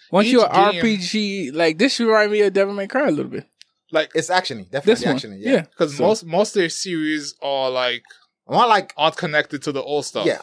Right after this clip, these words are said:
Speaker 3: but what I like about Final Fantasy is, like, the boss battles is just, just crazy. Like,
Speaker 2: Yeah.
Speaker 3: <laughs> the
Speaker 1: Yo, there's a
Speaker 3: <laughs> it's
Speaker 1: not to
Speaker 3: content
Speaker 1: keep going back to Devil
Speaker 3: for
Speaker 1: May Cry,
Speaker 3: days.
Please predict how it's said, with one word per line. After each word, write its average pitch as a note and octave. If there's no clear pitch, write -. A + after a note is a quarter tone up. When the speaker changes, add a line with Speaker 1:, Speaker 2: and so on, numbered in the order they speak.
Speaker 3:
but B2
what E3+
I -
like G3+
about F3
Final D3
Fantasy C3
is, A2
like, G2+
the A2
boss B2+
battles C3
is A#2
just, -
just G#2+
crazy. F2
Like, G#2+
Speaker 2:
Yeah. B2+
Speaker 3:
<laughs> -
the -
Speaker 1:
Yo, D3+
there's C#3+
a -
Speaker 3:
<laughs> F3+
it's G3+
Speaker 1:
not G3
to G3+
Speaker 3:
content F#3
Speaker 1:
keep A3+
going G3
back F#3
to G3
Devil F3+
Speaker 3:
for G#3
Speaker 1:
May G3+
Cry, G3+
Speaker 3:
days. -